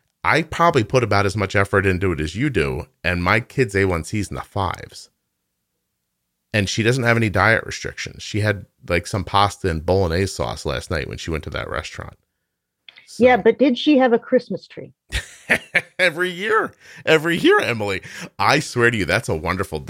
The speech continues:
Speaker 1: I, I wish I could find out what the hell that was about. Like, you can have a Christmas tree with diabetes. Shame on anybody who wrote that episode, that, that, that article, by the way. Um,
Speaker 2: Yeah, that was nuts.
Speaker 1: yeah.
Speaker 2: That was a, a, a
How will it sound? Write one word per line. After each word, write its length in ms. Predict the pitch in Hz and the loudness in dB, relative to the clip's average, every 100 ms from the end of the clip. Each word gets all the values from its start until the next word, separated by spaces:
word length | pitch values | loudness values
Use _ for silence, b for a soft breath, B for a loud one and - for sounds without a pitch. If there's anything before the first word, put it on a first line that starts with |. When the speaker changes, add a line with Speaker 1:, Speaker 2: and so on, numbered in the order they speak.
| - | -2
Speaker 1:
I, 200 | 104 110 | -2 0
I 120 | 107 127 | 0 2
wish 240 | 117 110 | 0 0
I 100 | 101 | -2
could 160 | 95 87 | -2 -4
find 300 | 101 90 87 | -2 0 0
out 300 | 87 76 - _ _ _ _ | 0 -2 -8 _ _ _ _
what 160 | 107 - | -2 0
the 80 | |
hell 240 | - 110 98 | 0 2 2
that 240 | 92 87 | 4 2
was 140 | 98 85 | 0 -6
about. 540 | 73 82 82 73 - _ | -6 -2 0 0 -4 _
Like, 200 | - 92 | -8 -4
you 80 | 110 | -4
can 140 | 107 104 | -2 0
have 160 | 90 | 0
a 80 | 82 | -2
Christmas 440 | - 95 - 107 | -2 -4 -4 -8
tree 220 | - 85 73 | -6 -4 -4
with 120 | 71 | -4
diabetes. 540 | 76 76 73 80 76 | -4 -4 -4 -6 -6
Shame 320 | - 156 165 | -2 0 2
on 100 | 131 | 2
anybody 360 | 87 92 82 80 | 2 2 2 -2
who 120 | 80 | -2
wrote 220 | 76 78 | -4 -4
that 180 | 78 78 | -2 -4
episode, 380 | 64 - 90 - | -4 -6 -10 -6
that, 240 | 92 90 - | -2 0 0
that, 300 | 90 82 - | -2 -2 -2
that 140 | 82 | -2
article, 420 | 82 92 95 - - | 0 -2 -6 -10 -8
by 120 | 50 | -8
the 80 | 50 | -6
way. 220 | - - - B B B - | -6 -6 -8 B B B -8
Um, 140 | - | -2
Speaker 2:
Yeah, 240 | 220 170 151 | -2 -2 -4
that 140 | 208 226 | -2 -2
was 180 | 226 - | -2 -2
nuts. 300 | 202 175 _ - | -4 -4 _ 0
Speaker 1:
yeah. 120 | 254 | 4
Speaker 2:
That 60 | |
was 140 | 294 254 | 6 6
a, 580 | 220 208 - 190 190 185 _ _ - | 6 4 2 0 0 -2 _ _ -8
a, 60 | |
a 260 | 185 170 170 | -4 0 -2